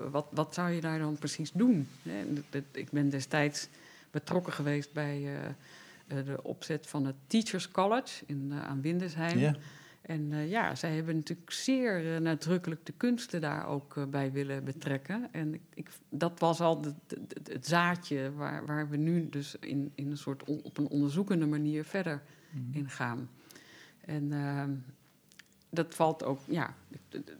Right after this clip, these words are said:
Speaker 1: je kunt dat ook nog kleiner maken, hè? Dus door inderdaad te gaan kijken met elkaar van: "Hoe, waar, waar zit je eigen, eh, relatie tot de kunsten, eh, als leraar?"
Speaker 2: En jullie hebben dat, eh, in die kleine, eh,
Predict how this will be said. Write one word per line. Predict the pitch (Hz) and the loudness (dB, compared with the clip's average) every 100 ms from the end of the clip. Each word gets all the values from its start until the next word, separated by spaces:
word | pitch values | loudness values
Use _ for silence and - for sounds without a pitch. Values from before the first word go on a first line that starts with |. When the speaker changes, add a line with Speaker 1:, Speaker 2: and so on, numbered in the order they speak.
| - - 76 143 | -18 -16 -12 -4
Speaker 1:
je | 135 | 0
kunt | - 147 | 4 6
dat | 143 139 | 4 0
ook | 135 | 2
nog | 139 131 | 0 2
kleiner | - 147 156 156 | 4 6 6 4
maken, | 151 135 131 - 135 | 4 2 0 -2 -4
hè? | 143 170 | -4 -2
Dus | 143 139 | -4 -2
door | 139 131 | 0 0
inderdaad | - 135 131 123 - | 0 -2 0 -2 -4
te | - | -10
gaan | - 135 | -2 -2
kijken | 135 151 147 151 | 0 -2 -2 -4
met | 147 147 | -6 -6
elkaar | 143 147 147 147 | -6 -2 0 0
van: | 147 143 143 | -4 -4 0
"Hoe, | 143 147 - - - - - | 0 -2 -6 -20 -20 -20 -6
waar, | 147 147 | -4 0
waar | 151 | 0
zit | 147 151 | 0 -2
je | - | -2
eigen, | 156 175 170 160 - - - - - - - - | -2 -2 -2 -4 -6 -20 -20 -20 -18 -20 -14 -8
eh, | 156 156 | -4 0
relatie | 165 170 170 175 170 | 2 2 0 -4 -6
tot | 160 156 | -6 -6
de | 156 | 0
kunsten, | 220 202 190 - 165 156 | 2 2 0 -2 -2 -2
eh, | - 160 156 156 | -4 -4 -4 -4
als | 160 - 151 | -4 -6 -2
leraar?" | 175 220 226 151 123 131 143 - | -2 0 -2 -2 -2 -4 -8 0
Speaker 2:
En | 143 | 4
jullie | 143 | 6
hebben | 156 139 | 8 8
dat, | 139 135 135 | 6 6 4
eh, | 131 127 127 123 127 - - - | 4 4 2 0 -4 -8 -18 -14
in | - 135 | 0 2
die | 120 | 2
kleine, | 135 123 120 113 | 2 2 4 0
eh, | 110 110 113 - | -2 -6 -10 -10